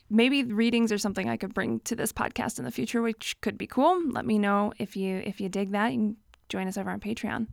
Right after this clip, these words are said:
and let me know. But, um, but I think it's great to have a compass, to have a bit of guidance. And I know that has helped me over the years, um, really figure out my next steps to take. Um, and not just from those daily readings, but, you know, I, I do like to get bigger readings either for the month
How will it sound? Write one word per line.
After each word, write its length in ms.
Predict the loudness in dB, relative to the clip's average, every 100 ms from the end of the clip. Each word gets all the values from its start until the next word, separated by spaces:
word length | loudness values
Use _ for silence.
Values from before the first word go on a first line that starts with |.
| -8
and 160 | -6 -4
let 120 | -4
me 120 | 0
know. 280 | 2 2 4
But, 200 | 6 6
um, 520 | 8 8 8 6 0 -4 -14 -20 -20 -20 -20 4
but 320 | 8 10 10
I 100 | 6
think 260 | 4 4 0
it's 160 | 0 2
great 360 | 4 2 2
to 200 | 4 6
have 220 | 8 6
a 60 | 4
compass, 480 | -2 -6 -4 -4 -4
to 80 | 0
have 280 | 6 6
a 60 | 6
bit 160 | 4 2
of 140 | 2
guidance. 340 | 2 2 2
And 80 | 2
I 60 | 6
know 160 | 8
that 180 | 8 6
has 140 | 4 0
helped 340 | 2 2 2
me 140 | 2
over 200 | 2 2
the 100 | 2
years, 600 | 0 0 2 2 0 -4 -8 -12 -14 -12 4
um, 340 | 8 8 8
really 240 | 6 6 6
figure 340 | 4 4 6
out 280 | 8 8 6
my 240 | 4 6
next 380 | 6 2 0 -4
steps 360 | -2 -2 -2 -4
to 140 | -2
take. 520 | 0 0 0 -4 -4
Um, 320 | 2 4 6 6
and 120 | 6
not 160 | 6
just 120 | 4 2
from 160 | 2
those 140 | 2 0
daily 300 | 0 2 2
readings, 360 | 2 2 0
but, 400 | 0 2 2 2
you 80 | 4
know, 100 | 6
I, 360 | 6 6 2 2
I 80 | 2
do 200 | 2 2
like 200 | 2 0
to 100 | -2
get 340 | 2 2 2
bigger 280 | 0 2 2
readings 340 | 0 -2 -2 -4
either 160 | -4
for 140 | -6 0
the 80 |
month 560 | 4 8 8 6 2 -4